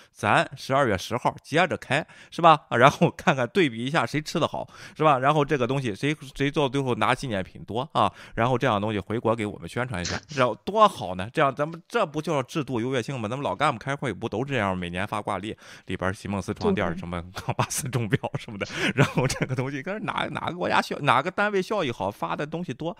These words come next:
Speaker 1: 咱比这个多好呢，这叫制度优越输出，多好呢！这个，这个事情是不是啊？你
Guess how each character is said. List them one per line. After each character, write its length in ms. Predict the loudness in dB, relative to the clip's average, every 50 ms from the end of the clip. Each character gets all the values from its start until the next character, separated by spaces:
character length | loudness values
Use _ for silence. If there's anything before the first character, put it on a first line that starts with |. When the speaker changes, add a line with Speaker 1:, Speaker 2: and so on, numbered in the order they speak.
| -14 -20 -20 -16 _
Speaker 1:
咱 160 | -4 -4 -4
比 220 | -2 -4 -4 -4
这 240 | -4 0 0 0 0 0
个 180 | -2 -4 -6 -6 _ _ _ -20 -14 -8
多 180 | -2 -2 -2
好 280 | -2 -4 -6 -10 -8 -8
呢， 100 | -8 -8
这 140 | -8 -8 -8
叫 160 | -6 -6 -6
制 220 | -8 -6 -10 -10 -8
度 160 | -8 -8 -8
优 240 | -6 -6 -6 -6 -4
越 160 | -4 -4 -4
输 180 | -6 -8 -10
出， 220 | -12 -10 -12 -14 -14 _ _ -20 _ _ _
多 160 | -2 0 0
好 180 | 0 0 -2 -2
呢！ 160 | -2 -4 -8 -8
这 120 | _ -6 -4
个， 140 | -4 -4 -4
这 140 | -4 -4
个 140 | -4 -4 -4
事 120 | -4 -6 -8
情 180 | -8 -8 -10
是 120 | -10 -10 -10
不 60 | -6
是 200 | -4 -4 -4 -2 0
啊？ 180 | 2 2 2 0 -4 -12 -20 -20 _ _ _
你 180 | -8 -8 -8